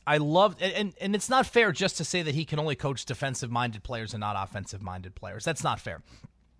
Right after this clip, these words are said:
The question for Tibbs would be, can you coach your offensive-minded players? And we're talking now about Donovan Mitchell and Jalen Brunson in this hypothetical. We're talking about those guys specifically. Can you coach them up enough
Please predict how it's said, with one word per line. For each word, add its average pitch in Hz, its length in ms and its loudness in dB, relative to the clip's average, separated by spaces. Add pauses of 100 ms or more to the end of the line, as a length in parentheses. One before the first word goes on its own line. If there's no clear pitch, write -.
(320)
The 127 180 -2
question 202 720 -2
for 160 180 -4
Tibbs 135 500 -6
would 127 280 -6
be, 123 340 -4 (560)
can 175 320 -6
you 151 600 0 (500)
coach - 640 2
your 160 340 4
offensive-minded 139 920 2
players? 110 400 -4
And 113 200 -10
we're 120 120 -10
talking 131 400 -2
now 127 220 0
about 113 300 -2
Donovan 131 440 0
Mitchell 120 440 -2 (540)
and 123 240 0
Jalen 120 360 -2
Brunson 110 380 -4
in 107 100 -6
this 113 140 -6
hypothetical. 98 640 -8
We're 107 80 -10
talking 127 320 -4
about 117 200 -4
those 117 200 -6
guys 107 240 -6
specifically. 98 540 -10
Can 190 320 -4
you 185 140 -2
coach - 360 -4
them 143 180 -2
up 139 160 -2
enough 123 320 -2